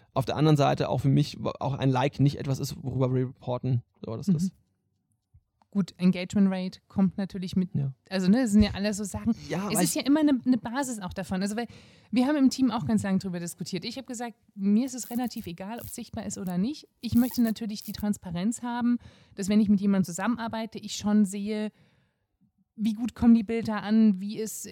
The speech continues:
Speaker 2: die Engagement Rate auch, also, ne, so, das, weil das einem schon eine Wertigkeit auch gibt. Und natürlich, ich weiß, dass man sich das alles kaufen kann, und, aber so ein bisschen einen Effekt von dem, was die Influencer da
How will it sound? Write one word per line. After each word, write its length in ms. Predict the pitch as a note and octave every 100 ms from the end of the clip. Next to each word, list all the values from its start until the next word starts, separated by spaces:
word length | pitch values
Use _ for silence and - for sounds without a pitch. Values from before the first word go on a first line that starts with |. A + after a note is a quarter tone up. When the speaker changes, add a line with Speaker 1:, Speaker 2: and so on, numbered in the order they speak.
| G3
Speaker 2:
die 140 | G#3
Engagement 500 | G#3+ G3+ F#3+ A3+ G#3
Rate 240 | G#3 -
auch, 80 | G3
also, 180 | G3+ G3
ne, 160 | G#3+ B3+
so, 220 | A3 G#3+
das, 320 | G3 G3 - -
weil 300 | G#3 F#3+ G#3
das 160 | G#3 G#3+
einem 140 | G#3+
schon 340 | G3+ - A3+
eine 80 | A3
Wertigkeit 560 | F#3+ G3 F#3 - E3+ -
auch 220 | E3 -
gibt. 260 | D3+ - F#3+
Und 240 | G3 G3+
natürlich, 380 | A3 G#3+ C4+ A3
ich 100 | -
weiß, 240 | G#3+ C4 G#3+
dass 40 |
man 140 | A#3
sich 80 | G#3+
das 140 | - -
alles 200 | G3+ -
kaufen 320 | G#3+ A#3+ B3+
kann, 300 | G#3 A#3+ A#3
und, 320 | G#3 G#3 -
aber 260 | - G#3 A3 - - - _ _ _ _ _ _
so 160 | A#3 G#3+
ein 120 | A#3
bisschen 480 | A#3 - C#4 B3+ A#3
einen 400 | - A3 A3 G#3+
Effekt 440 | - G#3+ A#3 -
von 160 | - A3+
dem, 160 | A3 A3
was 100 | G#3+
die 80 | -
Influencer 540 | G#3+ A3+ G#3+ G#3+ G3+
da 360 | G3 G3 G3